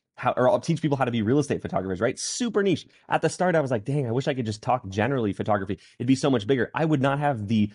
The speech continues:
business I have on my education side of things if I did that. And so I think that's really important. The biggest thing you can do is commit to a niche because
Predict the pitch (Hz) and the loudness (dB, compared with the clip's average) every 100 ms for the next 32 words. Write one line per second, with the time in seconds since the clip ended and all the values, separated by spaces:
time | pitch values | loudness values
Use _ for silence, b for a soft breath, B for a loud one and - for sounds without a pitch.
0 | b - 127 120 135 135 123 120 123 117 | b -12 -4 0 2 2 0 0 0 0
1 | - 107 98 - 110 107 143 156 123 110 | 0 0 0 0 -2 0 0 0 0 0
2 | 104 113 110 - 139 139 123 139 156 135 | 0 -2 -2 0 0 0 0 -2 -2 -6
3 | - b b - 110 - 135 104 135 160 | -8 b b -2 -2 2 0 2 -2 -2
4 | 123 104 107 131 165 156 117 139 120 104 | -4 -6 -4 0 2 2 2 0 0 0
5 | 139 151 170 156 139 135 117 120 - 123 | 0 2 2 2 2 2 2 2 0 -2
6 | 127 - 120 120 165 185 160 110 | -2 0 2 2 0 -2 -2 -2